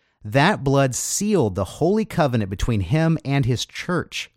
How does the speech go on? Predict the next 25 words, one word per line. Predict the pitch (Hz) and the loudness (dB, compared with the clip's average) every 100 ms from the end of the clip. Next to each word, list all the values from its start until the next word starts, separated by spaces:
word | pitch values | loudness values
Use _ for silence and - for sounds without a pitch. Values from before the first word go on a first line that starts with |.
| _ _ | _ _
In | 156 202 220 | 2 2 4
that | 185 180 120 | 4 2 2
blood, | 117 113 107 | 2 2 0
we | 110 165 | -2 -2
become | 170 - 151 131 101 | -2 -2 0 0 0
one | 110 151 143 135 | 0 2 2 2
in | 117 | 0
spirit | 110 - - 175 156 143 120 | 0 -4 -2 0 2 2 0
with | 117 | -4
him. | - 165 185 87 - _ _ _ _ | -2 0 0 0 -4 _ _ _ _
Reference | 107 107 110 95 - | -2 0 -2 -4 -2
Matthew | 113 131 127 110 | 2 2 2 -2
twenty-six, | 95 - 123 107 - 160 - - | -4 -2 -2 -2 0 0 0 -10
twenty-seven | - 135 117 95 107 98 | -6 -2 -2 -2 -2 -2
through | 90 82 | -4 -4
twenty-eight. | 98 80 76 92 123 _ _ _ _ - | -4 -4 -4 -4 -6 _ _ _ _ -2
And | 151 | 0
Ephesians | 151 - 185 165 156 - | 0 0 0 2 2 -2
four, | - 185 117 101 110 | -2 0 2 0 -2
verses | 101 110 113 120 - | -4 -2 -2 -4 -8
four | - 120 95 87 | -6 -2 -2 -4
through | - 85 | -6 -6
six. | - 95 85 - - _ _ _ _ _ - | -4 -4 -4 -10 -12 _ _ _ _ _ -6
And | 92 | -4
hence, | - 127 180 - - | 0 2 2 0 -4